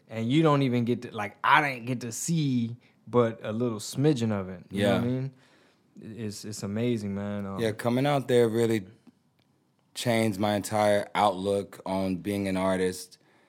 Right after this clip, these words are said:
Speaker 2: and just on being a person, really, because when I went out there the first time to play the Normal Festival, it was great.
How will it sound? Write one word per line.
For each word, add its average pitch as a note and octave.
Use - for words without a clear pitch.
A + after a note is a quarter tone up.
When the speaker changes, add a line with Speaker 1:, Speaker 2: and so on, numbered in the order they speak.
Speaker 2:
and G2+
just G#2+
on C3
being C3+
a A2+
person, A#2
really, G2+
because F#2+
when A#2
I A2
went A#2
out A#2+
there G2+
the G2+
first G#2+
time G#2
to G2
play G#2
the G2+
Normal G2+
Festival, F2
it F#2
was F2+
great. E2